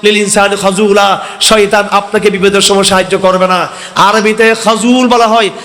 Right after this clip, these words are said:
খাজাল বলা হয়, সাহায্যের সময় সাহায্য না করা।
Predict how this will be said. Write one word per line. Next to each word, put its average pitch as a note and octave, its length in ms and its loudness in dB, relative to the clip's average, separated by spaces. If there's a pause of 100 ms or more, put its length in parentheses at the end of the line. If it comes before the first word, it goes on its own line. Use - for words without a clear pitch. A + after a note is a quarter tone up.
(120)
খাজাল B3 440 2
বলা A3+ 200 2
হয়, G#3 280 0 (320)
সাহায্যের G#3+ 520 0
সময় G#3+ 280 0
সাহায্য G3 380 0
না E3+ 160 0
করা। D3+ 280 -4